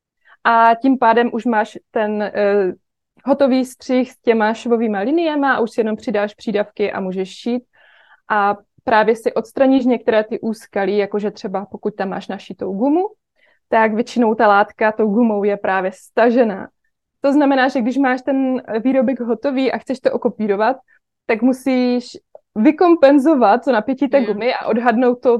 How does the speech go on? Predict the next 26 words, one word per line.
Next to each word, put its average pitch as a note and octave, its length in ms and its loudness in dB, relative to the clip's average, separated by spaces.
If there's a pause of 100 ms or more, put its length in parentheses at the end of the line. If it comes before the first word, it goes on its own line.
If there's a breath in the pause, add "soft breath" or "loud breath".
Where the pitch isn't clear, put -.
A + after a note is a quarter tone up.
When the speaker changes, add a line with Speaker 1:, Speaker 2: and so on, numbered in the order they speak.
Speaker 1:
polohu B3 520 2
té B3 160 -4
látky A3+ 500 0
před - 280 -8 (100)
tím B3 200 4
našitím A3+ 480 -2
té A3+ 140 0
gumy, G3+ 340 -2 (300 soft breath)
což C4+ 200 -2
při C#4 140 -4
tom C4+ 140 2
odstřihnutí B3 600 0
krásně G#3+ 640 -2
jako F#3 300 -4
odstraníš A3 760 -2
a - 100 -6
můžeš G3+ 260 -4
jenom, G3 300 -6
můžeš G#3+ 340 -6
jenom F#3+ 400 -6 (440)
překreslovat. - 640 -8 (460 soft breath)
A G#3 180 0
právě, G#3 320 2
že A#3+ 100 0
pokud A#3+ 480 -4
vykresluješ A3+ 1000 2